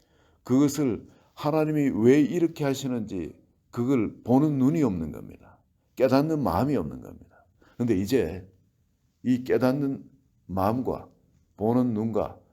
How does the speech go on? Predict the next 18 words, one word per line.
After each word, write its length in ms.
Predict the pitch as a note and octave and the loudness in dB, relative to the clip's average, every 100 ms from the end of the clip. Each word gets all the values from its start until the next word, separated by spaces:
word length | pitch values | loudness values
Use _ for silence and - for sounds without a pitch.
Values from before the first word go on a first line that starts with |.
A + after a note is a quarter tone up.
| _ | _
듣는 340 | - A2+ B2+ B2 | -4 0 0 0
귀를 260 | B2+ A#2+ | 0 0
너희한테 460 | G#2 A2 G2+ F#2 F#2 | 0 0 -2 -6 -10
줄 200 | - B2 | -8 -10
테니 380 | - F2+ F#2 - _ _ _ - | -6 -6 -6 -10 _ _ _ -4
이것을 500 | A2 B2 B2 F#2+ E2+ - | 2 2 2 -4 -6 -2
보고 320 | B2+ A#2+ F2+ | 0 2 -2
깨달으라. 440 | - E2 G2 G2+ - - - _ _ _ - | -6 -6 -6 -6 -10 -16 -20 _ _ _ 0
이 200 | B2+ A#2+ | 4 6
약속의 340 | B2 A#2+ C#3+ C3+ | 4 4 -2 -2
땅에 260 | C3+ C3+ | -2 -2
들어가면은 720 | A#2+ G#2 G#2 G2+ F#2 C3+ F#2 - - _ _ | -2 -4 -4 -4 -2 -4 -6 -12 -20 _ _
너희들은 480 | G2+ C#3 C#3+ D3 C3+ | 4 4 4 2 -2
지금 300 | C3+ B2+ A2+ A#2+ | -2 -6 -6 -10
눈으로 340 | - D#3 F#3 F3+ | -4 -2 0 2
봤을 320 | D3+ D3 C#3+ | 2 2 -4
땐 220 | C3+ A2+ | -6 -6
절대 640 | - C#3+ D3 - F3 D#3+ | 0 0 0 2 2 2